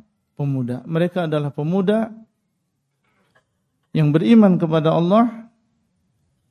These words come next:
dan mereka adalah para pemuda yang bertauhid. "Innahum fityatun amanu bi rabbihim."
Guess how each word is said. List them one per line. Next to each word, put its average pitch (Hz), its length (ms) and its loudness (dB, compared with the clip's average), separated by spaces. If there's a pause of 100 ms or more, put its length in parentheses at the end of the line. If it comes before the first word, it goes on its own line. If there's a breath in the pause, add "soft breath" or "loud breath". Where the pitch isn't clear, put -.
(1120)
dan 156 160 2
mereka 151 320 0
adalah 151 640 -2
para 147 160 -2
pemuda 151 480 -4
yang 151 240 -2
bertauhid. 139 640 -6 (3000)
"Innahum 208 560 4
fityatun 185 560 -2
amanu 180 800 -2
bi 160 80 0
rabbihim." 160 600 0